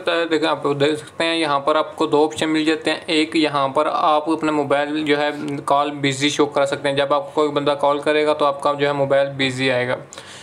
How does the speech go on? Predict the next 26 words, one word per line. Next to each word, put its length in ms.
और 80
दूसरा 280
ये 220
है 120
यहाँ 240
पर 160
आपको 220
जो 60
है 140
always 520
forwarding 460
option 240
मिल 140
रहा 140
है, 60
इसको 200
आपने 220
open 260
कर 160
लेना 180
है। 80
ओपन 240
करके 260
यहाँ 380
पर 180
आपने 440